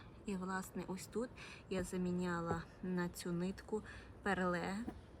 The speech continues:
колір той, що мав бути бекстіч, чотириста тридцять третій. Я дала перле, і воно так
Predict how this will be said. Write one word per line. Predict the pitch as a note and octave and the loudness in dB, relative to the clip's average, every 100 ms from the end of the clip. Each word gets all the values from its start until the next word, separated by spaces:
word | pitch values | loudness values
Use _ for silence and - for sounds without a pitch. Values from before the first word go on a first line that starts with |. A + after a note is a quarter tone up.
| - - - - - - - - | -14 -14 -14 -14 -14 -14 -12 -2
колір | F#3 F3 E3+ - - - - - - - - - - - - - - - - - - - - - | 2 4 2 0 -4 -4 -6 -12 -14 -14 -12 -12 -12 -12 -12 -12 -14 -14 -14 -14 -12 -14 -14 -4
той, | - F#3+ | 2 2
що | - | 4
мав | F#3+ F#3 | 4 4
бути | F#3 F#3+ F#3+ F#3+ F3+ F3+ | 4 0 0 0 2 2
бекстіч, | A3 C4+ - - F3 - - - - - - | 2 2 0 -2 -2 -2 -8 -10 -12 -12 -8
чотириста | - - G#3 - | -2 2 2 -2
тридцять | - F#3+ - F3+ | -4 -4 0 0
третій. | - E3 D3 - - - - - - - | 0 0 -2 -6 -10 -10 -12 -14 -14 0
Я | A#3+ | 2
дала | A#3+ G3+ F3+ | 4 4 4
перле, | F3 E3+ E3+ G3 | 2 2 4 2
і | A#3 F#3 | 2 2
воно | F#3 F#3 | 2 2
так | F#3+ | 0